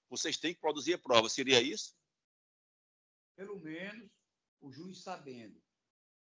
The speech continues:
Speaker 2: que estava lá nos autos, como Vossa Excelência disse, só tem um boletim.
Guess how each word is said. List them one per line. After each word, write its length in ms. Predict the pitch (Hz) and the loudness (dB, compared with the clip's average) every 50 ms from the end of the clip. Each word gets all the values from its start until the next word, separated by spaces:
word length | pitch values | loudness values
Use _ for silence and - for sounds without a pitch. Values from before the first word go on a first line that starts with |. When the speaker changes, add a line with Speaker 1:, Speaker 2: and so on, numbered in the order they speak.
| _ _ 113 120 117 _ | _ _ -18 -18 -18 _
Speaker 2:
que 80 | _ 160 | _ -16
estava 460 | 139 - - - - 185 202 185 196 208 | -14 -14 -14 -10 -10 -10 -8 -6 -6 -6
lá 120 | 196 185 | -6 -8
nos 260 | 190 202 190 135 117 | -8 -10 -14 -12 -10
autos, 300 | 143 135 123 113 107 - _ | -8 -8 -8 -8 -10 -14 _
como 120 | _ 131 123 | _ -18 -14
Vossa 220 | 120 135 135 - - | -14 -14 -14 -14 -14
Excelência 300 | 147 160 170 147 - - | -14 -14 -14 -14 -16 -18
disse, 180 | 151 165 160 - | -18 -16 -14 -14
só 140 | - - 156 | -14 -14 -14
tem 140 | 151 - 202 | -14 -12 -12
um 40 | 196 | -10
boletim. 560 | 185 202 196 196 190 185 185 - - 98 185 | -10 -6 -6 -6 -6 -8 -12 -20 -20 -20 -20